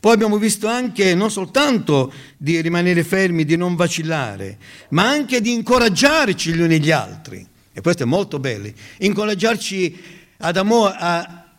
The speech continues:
all'amore, ad amarci, incoraggiarci, eh, alle opere buone, a, cioè a servire il Signore. E poi viene,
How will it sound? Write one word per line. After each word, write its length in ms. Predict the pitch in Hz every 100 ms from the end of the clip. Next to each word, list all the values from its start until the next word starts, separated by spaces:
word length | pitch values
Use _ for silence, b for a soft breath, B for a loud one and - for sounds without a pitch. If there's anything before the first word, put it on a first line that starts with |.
| _
all'amore, 680 | 180 175 175 233 240 175 160
ad 240 | 165 165
amarci, 800 | 180 226 247 196 - - 135 131 B B -
incoraggiarci, 1080 | 202 208 214 185 247 233 - 208 202 185 B B B -
eh, 460 | 180 170 170 165 165
alle 180 | 208
opere 340 | 254 262 226 220
buone, 760 | 160 254 254 180 135 107 104 -
a, 260 | 165 175 -
cioè 180 | 170
a 80 | 170
servire 800 | 160 180 156 285 269 147 120 113 -
il 180 | 156 143
Signore. 600 | 160 135 110 95 - - b b b b b
E 120 | -
poi 380 | 110 175 160 135
viene, 560 | 127 135 127 123 120